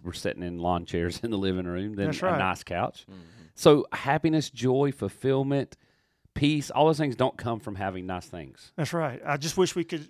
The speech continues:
Speaker 2: we could have sat there and enjoyed that, because that, you know, you,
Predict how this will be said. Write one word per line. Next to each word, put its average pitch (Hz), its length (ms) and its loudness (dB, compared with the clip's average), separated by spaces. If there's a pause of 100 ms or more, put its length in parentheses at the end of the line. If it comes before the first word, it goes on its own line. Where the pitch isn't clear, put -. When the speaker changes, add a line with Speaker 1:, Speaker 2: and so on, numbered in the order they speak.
Speaker 2:
we 147 120 -14
could - 160 -12
have - 40 -8
sat - 280 -6
there 170 120 -4
and 147 200 -6
enjoyed 131 480 -4
that, 131 200 -4
because 131 300 -8
that, 147 220 -6 (760)
you 165 100 -8
know, 160 100 -2
you, 165 280 -4